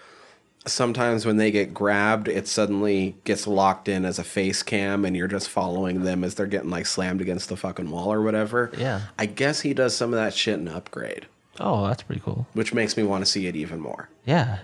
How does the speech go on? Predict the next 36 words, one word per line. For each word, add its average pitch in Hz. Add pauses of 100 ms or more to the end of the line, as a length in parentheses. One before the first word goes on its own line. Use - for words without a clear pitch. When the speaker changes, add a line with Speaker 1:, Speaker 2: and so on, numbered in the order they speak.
(580)
Speaker 2:
And 95
I -
think 160
with 107
the 98
name, 101
that 98
already 101
implies, 101
like, 98
technology's 98
involved. 92 (880)
Speaker 1:
I've 139
heard 170
it 170
described 123
as 104
the 101
Venom 101
movie 127
that 104
we 98
should -
have 110
had. 135 (340)
Speaker 2:
Right. 110 (240)
Speaker 1:
Like, 98 (240)
it's -
like 101
this 98
guy 98 (420)
is 110
trying 101
to 101
get 95
revenge 101